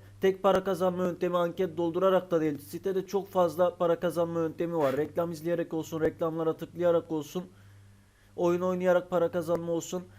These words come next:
Ama sitede en fazla para kazandıran şey anketleri doldurarak para kazanmak ve anketleri ücretsiz bir şekilde dolduruyorsunuz.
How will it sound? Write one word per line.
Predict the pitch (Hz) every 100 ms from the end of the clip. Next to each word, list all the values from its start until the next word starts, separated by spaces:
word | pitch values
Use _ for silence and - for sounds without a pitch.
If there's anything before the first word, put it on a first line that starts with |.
| -
Ama | 180 190
sitede | 190 - 196 190
en | 208
fazla | - 185 165 170
para | 180 175
kazandıran | 175 170 175 175 185 180
şey | 180 190 180
anketleri | 170 165 175 175 175 165
doldurarak | 160 170 170 160 -
para | 151 147
kazanmak | 151 151 156 180 180 - - -
ve | 170
anketleri | 180 180 190 190 196
ücretsiz | 196 160 175 175 180
bir | 170
şekilde | - 180 175 175
dolduruyorsunuz. | 160 151 143 147 143 165 190